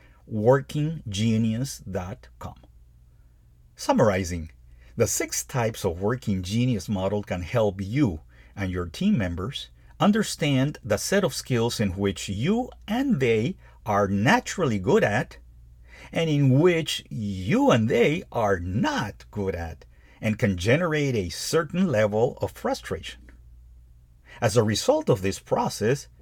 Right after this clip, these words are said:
your and your team's productivity will be greatly enhanced, especially when mapping out potential gaps within the three stages of work:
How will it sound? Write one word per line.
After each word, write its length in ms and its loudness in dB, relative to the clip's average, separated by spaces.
your 640 6
and 180 0
your 240 6
team's 400 -4
productivity 760 -2
will 320 -2
be 260 -8
greatly 680 -2
enhanced, 680 -6
especially 520 0
when 360 2
mapping 440 -2
out 360 -2
potential 720 0
gaps 540 -2
within 400 0
the 120 0
three 380 -2
stages 600 -4
of 100 0
work: 380 0